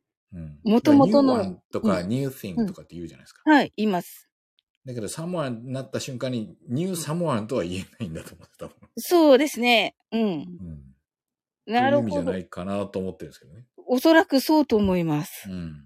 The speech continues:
Speaker 2: すごい。そうそう。おそらくそのね、言語の成り立ち的にそうなってると思って。
Speaker 1: うん。
Speaker 2: すごいですね。
Speaker 1: な-、なんとなくそう、そういう、そういう組み合わせの関係で、後ろに持ってこざるを得ないから、後ろに持ってきてるんかなっていう。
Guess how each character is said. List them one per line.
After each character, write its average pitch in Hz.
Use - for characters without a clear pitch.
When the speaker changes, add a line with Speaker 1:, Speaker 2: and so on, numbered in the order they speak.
Speaker 2:
す 254
ご 269
い。 139
そ -
う 247
そ 233
う。 -
お 240
そ 320
ら 302
く 269
そ 262
の 233
ね、 240
言 294
語 339
の 277
成 254
り 285
立 285
ち -
的 339
に 415
そ 294
う 254
な 226
っ -
て 302
る 233
と 190
思 180
っ -
て。 170
Speaker 1:
う 175
ん。 -
Speaker 2:
す 262
ご 302
い 392
で 302
す -
ね。 220
Speaker 1:
な-、 220
な 226
ん -
と -
な -
く -
そ 110
う、 -
そ 104
う -
い 101
う、 98
そ 123
う 120
い 120
う 117
組 120
み -
合 117
わ 117
せ 117
の 113
関 113
係 117
で、 123
後 110
ろ 107
に 107
持 98
っ -
て -
こ 110
ざ 107
る 92
を 87
得 90
な 90
い 78
か 95
ら、 85
後 82
ろ 90
に 80
持 82
っ -
て -
き -
て 92
る 82
ん 67
か 69
な 80
っ 69
て -
い -
う。 -